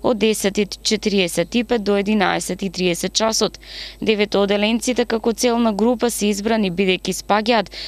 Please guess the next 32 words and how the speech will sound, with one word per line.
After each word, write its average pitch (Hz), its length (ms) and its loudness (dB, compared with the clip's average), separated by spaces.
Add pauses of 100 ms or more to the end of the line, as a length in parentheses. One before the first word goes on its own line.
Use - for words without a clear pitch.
(140)
во 233 160 4
категоријата 220 800 2
најкомпетентни, 240 1120 0
но 247 160 2
и 254 100 2
добри 226 360 0
дисеминатори, 202 960 0 (380)
кои 277 180 2
наученото 233 720 2
од 196 80 -12
предавањето 208 680 0
би 233 160 0
можеле 202 480 2
да 196 140 0
го 196 100 0
пренесат 180 600 -2
и 185 80 0
на 180 140 2
останатите. 190 760 0 (440)
Предавач 220 560 2
во 190 100 0
сите 226 320 0
училишта 247 600 0
ќе 247 140 -2
биде 226 260 0
волонтерот 220 680 0
на 170 120 -2
Црвен 240 420 -2
крст, 233 260 -2 (260)
доктор 214 440 0
Тони 190 400 0
Јованов. 170 540 0